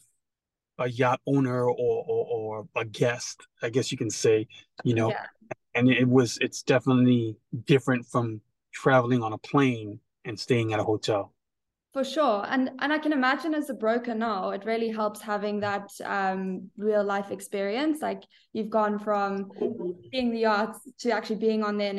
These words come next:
Speaker 2: and having that whole guest experience.
Speaker 1: Yeah, yeah, it, it really, it really does help out. Um, and, and it's, it's, the big thing is, uh,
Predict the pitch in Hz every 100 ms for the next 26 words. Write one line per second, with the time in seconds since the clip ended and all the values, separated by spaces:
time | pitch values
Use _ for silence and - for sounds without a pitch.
0 | 196 208 202 - 214 208 214 202 214 208
1 | 202 196 196 196 - 202 196 202 - 220
2 | 220 226 _ _ _ _ _ _ - _
3 | - 170 175 170 165 175 165 170 170 180
4 | 175 170 175 160 147 135 139 127 127 123
5 | - _ _ _ 131 123 120 120 123 151
6 | 156 180 160 - - 160 - _ - 139
7 | 254 - 208 165 135 - 147